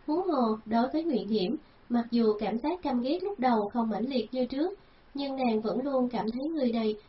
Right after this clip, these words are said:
có tính toán thâm sâu. Theo bản năng, nàng cũng không muốn đệ đệ của mình tới gần người như thế. Đương nhiên, trong tình huống này, nàng cũng không nói gì. Một lát sau, sứ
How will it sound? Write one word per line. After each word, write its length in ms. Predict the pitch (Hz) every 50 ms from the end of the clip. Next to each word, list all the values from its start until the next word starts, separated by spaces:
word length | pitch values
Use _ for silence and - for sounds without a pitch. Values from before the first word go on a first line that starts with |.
| - -
có 140 | - 247 254 262
tính 180 | - 262 277 311
toán 220 | - 285 269 330 -
thâm 180 | 339 294 285
sâu. 340 | - - 294 277 269 269 269 - - - - - - - _ - -
Theo 180 | - 254 247 220
bản 200 | 214 185 220 247
năng, 280 | 277 277 269 269 254 254 -
nàng 240 | 240 233 214 208 202
cũng 200 | 190 190 190 226
không 180 | 269 269 254 247
muốn 180 | 254 262 339
đệ 160 | 330 254 190 185
đệ 180 | 208 185 175 170
của 100 | - 196
mình 220 | 208 220 240 226 - - - - - - -
tới 180 | 240 254 311
gần 240 | 311 302 269 226 220
người 260 | 214 220 214 202 202
như 160 | 202 220 233 233
thế. 360 | 233 247 240 247 277 359 370 - - - - - - - - - - -
Đương 200 | 247 285 285 277
nhiên, 240 | 277 285 285 294 285 - - - -
trong 220 | - 254 247 233 233
tình 240 | 233 214 208 214
huống 180 | 233 247 302 330
này, 260 | 302 262 233 220 214 - - -
nàng 260 | 233 220 214 202 196 190
cũng 160 | 196 196 226
không 220 | - 262 254 247 240
nói 160 | 247 285 311 -
gì. 260 | 262 226 208 202 208 - - - - - - - - - - -
Một 160 | - 254 247 220
lát 140 | 247 285 311 302 -
sau, 280 | 302 285 277 269 269 269 - - - -
sứ 140 | - - 311